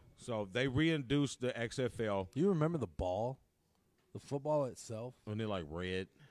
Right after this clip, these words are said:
Speaker 2: Oh, it
Speaker 1: with
Speaker 2: was
Speaker 1: a big ass
Speaker 2: black with,
Speaker 1: X
Speaker 2: it
Speaker 1: on
Speaker 2: was
Speaker 1: it?
Speaker 2: black with X with, and red lines, but, man, that thing was, like, it was just weird.
Speaker 1: Yeah.
Speaker 2: It was like a smashed football.
Speaker 1: Yeah, it was weird. <laughs>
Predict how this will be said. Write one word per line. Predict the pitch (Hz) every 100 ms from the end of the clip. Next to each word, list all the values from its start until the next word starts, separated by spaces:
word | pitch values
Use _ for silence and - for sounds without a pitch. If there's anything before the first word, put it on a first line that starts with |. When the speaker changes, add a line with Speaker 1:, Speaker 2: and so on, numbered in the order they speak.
| _ _ 135
Speaker 2:
Oh, | 160
it | 123
Speaker 1:
with |
Speaker 2:
was | 101
Speaker 1:
a |
big | 85 147
ass | 170 175 165
Speaker 2:
black | -
with, | 139
Speaker 1:
X | 104 -
Speaker 2:
it |
Speaker 1:
on | 104
Speaker 2:
was | 101
Speaker 1:
it? | 101
Speaker 2:
black | 127 165 170 165 143
with | 139
X | 151 156 143
with, | 131 123
and | 123 123 120
red | 127 151 135
lines, | 143 156 139
but, | 117
man, | 123 160 180
that | 160
thing | 180 175 165
was, | 139 120
like, | 123 110 - - - _ _ _ _ _ _ _ _ -
it | 156
was | 143 131
just | 156 - 101
weird. | 107 131 90 -
Speaker 1:
Yeah. | 95 87 76
Speaker 2:
It | - - _ -
was | 160
like | 165
a | 123
smashed | - - 180 165 131 -
football. | 160 107 104 95 _ -
Speaker 1:
Yeah, | 82 78
it | 85
was | 80
weird. | 87 78 80 -
<laughs> | 135